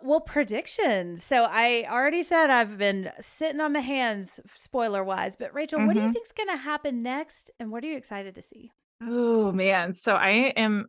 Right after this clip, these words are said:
Speaker 2: hoping and excited. I wanna keep seeing Kimiko continuing to open up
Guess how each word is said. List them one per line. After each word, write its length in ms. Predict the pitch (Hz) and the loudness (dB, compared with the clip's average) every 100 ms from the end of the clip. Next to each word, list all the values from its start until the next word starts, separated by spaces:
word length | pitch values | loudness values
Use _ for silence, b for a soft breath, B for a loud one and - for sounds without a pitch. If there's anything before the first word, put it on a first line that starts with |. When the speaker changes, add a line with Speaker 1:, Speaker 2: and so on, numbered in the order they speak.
| - | -6
Speaker 2:
hoping 520 | 269 339 190 170 262 | -4 0 0 0 0
and 120 | 208 | 0
excited. 640 | 196 - 190 175 180 180 - | -2 -2 -2 0 0 -4 -8
I 100 | - | -6
wanna 220 | 180 190 | -4 -4
keep 300 | 190 - 196 | -6 -8 -10
seeing 240 | - 185 185 | -4 -4 -4
Kimiko 840 | - 208 180 170 185 208 254 277 | 0 2 2 0 0 2 2 0
continuing 680 | 277 190 - 165 190 240 262 | -2 -4 -4 -4 0 2 2
to 100 | - | 0
open 280 | 269 285 285 | -2 -2 -2
up 280 | 311 330 | -2 -2